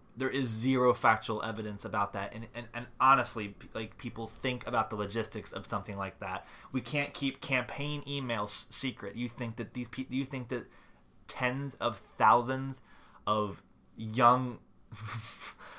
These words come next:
minor-, diverse minority protesters have all been secretly somehow paid money from where to do this, uh,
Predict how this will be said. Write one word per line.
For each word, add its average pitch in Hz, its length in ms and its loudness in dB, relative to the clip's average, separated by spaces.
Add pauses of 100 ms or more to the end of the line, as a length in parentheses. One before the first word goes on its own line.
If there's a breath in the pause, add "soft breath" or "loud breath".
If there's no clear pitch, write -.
(140 loud breath)
minor-, 135 600 10
diverse 143 680 10
minority 143 720 8
protesters 147 920 6
have 120 180 10
all 139 360 10
been 123 300 0
secretly 160 640 0
somehow 131 420 -2
paid 143 500 -4 (400 loud breath)
money 135 360 8
from 117 340 2
where 139 540 8 (400 loud breath)
to 139 120 4
do 127 220 6
this, 156 440 2
uh, 127 120 -4